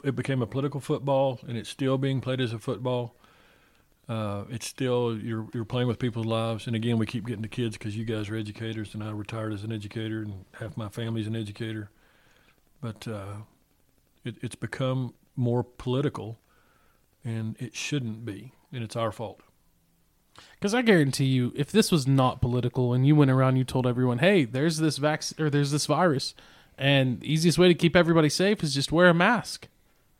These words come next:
Speaker 2: majority of the people would say, "Okay, cool." But it wasn't. It turned into a political game. It was, "Well, the left is saying this, and the right is science." No, I mean, it, it became, it became something, a reason for people to argue instead of something for people to stand behind.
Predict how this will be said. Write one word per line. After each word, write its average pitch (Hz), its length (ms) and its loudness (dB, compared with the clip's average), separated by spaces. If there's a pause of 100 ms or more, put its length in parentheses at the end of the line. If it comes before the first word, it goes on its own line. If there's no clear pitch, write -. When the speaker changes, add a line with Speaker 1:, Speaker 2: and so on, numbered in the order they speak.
(160)
Speaker 2:
majority 180 720 8
of 147 100 4
the 143 80 2
people 175 280 2
would 151 120 2
say, 151 160 2
"Okay, 196 300 2
cool." 196 320 -2 (400)
But 180 100 4
it 185 40 8
wasn't. 180 400 6
It 135 160 -8
turned 160 220 2
into 165 200 2
a 170 60 4
political 143 400 0
game. 127 340 -2 (380)
It 147 180 -2
was, 123 480 0
"Well, 135 120 2
the 127 100 -2
left 190 260 8
is 151 100 2
saying 143 300 2
this, 190 260 4
and 135 120 0
the 123 60 0
right 170 380 8
is 127 200 2
science." 185 400 4
No, 160 80 2
I 151 120 2
mean, 165 160 4
it, 156 200 0
it 165 100 2
became, 170 440 4
it 151 80 2
became 175 260 2
something, 160 460 2 (600)
a 151 80 6
reason 160 420 6
for 160 120 0
people 147 260 2
to 135 160 0
argue 123 580 2
instead 135 280 0
of 127 80 -2
something 131 340 0
for 123 100 -6
people 113 240 -4
to - 80 -10
stand 104 280 -10
behind. 107 340 -12